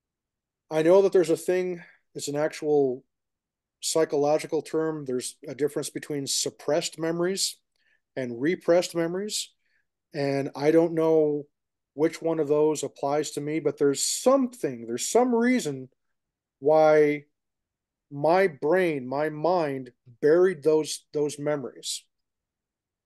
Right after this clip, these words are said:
as a, as a means of protection to prevent, to protect me from those, those painful memories.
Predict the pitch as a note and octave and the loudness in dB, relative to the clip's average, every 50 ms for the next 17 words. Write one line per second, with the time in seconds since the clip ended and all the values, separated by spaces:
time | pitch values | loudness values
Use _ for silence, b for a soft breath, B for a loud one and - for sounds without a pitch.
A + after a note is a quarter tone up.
0 | _ _ _ _ _ _ _ - D#3 C#3+ C#3+ C3+ C#3+ D3 C#3+ C#3+ C#3+ C#3 C#3 C3+ | _ _ _ _ _ _ _ -6 -2 0 2 4 4 4 4 4 2 0 0 -2
1 | C3+ C3 - _ - - D3 C#3+ C3 C3+ C#3 C3+ C3 C3 C3 B2+ C3 C#3 C#3+ D3 | -4 -6 -10 _ -10 -6 -4 -2 0 0 0 0 0 -2 -6 -8 -10 -10 -6 -2
2 | D#3+ E3 E3+ E3+ D3 C#3+ D3 C#3 C3+ B2+ - _ _ _ _ _ _ _ _ _ | 0 0 0 0 0 0 -2 -2 -2 -6 -12 _ _ _ _ _ _ _ _ _
3 | _ _ _ _ _ _ _ _ - E3 - F3 E3+ E3+ - - A#3+ B3 B3 _ | _ _ _ _ _ _ _ _ -6 -4 -2 -2 -2 -2 -4 -6 -8 -8 -10 _
4 | _ _ _ _ _ _ _ _ _ _ _ _ _ _ _ - C3+ - D3+ C3+ | _ _ _ _ _ _ _ _ _ _ _ _ _ _ _ -8 -4 -2 0 2
5 | D3 D#3+ F3+ - - _ - D3+ - D3+ C#3 - E3+ E3 E3 - F3 E3+ E3 - | 2 0 0 -2 -6 _ -10 -6 -4 -4 -2 0 0 0 0 0 -2 -4 -2 -2
6 | - D#3+ D#3 D3+ D3 D3 C#3+ C3+ - D3 D3 C#3 C3 - - - D#3 E3 D#3+ - | -2 -4 -2 0 0 0 0 -2 -2 -4 -4 -4 -6 -6 -6 -6 -6 -6 -6 -6
7 | D#3 D3 C#3 C#3 C#3+ E3 G3 A#3 B3+ B3 - - - | -6 -4 -4 -4 -6 -4 -6 -6 -6 -8 -10 -14 -16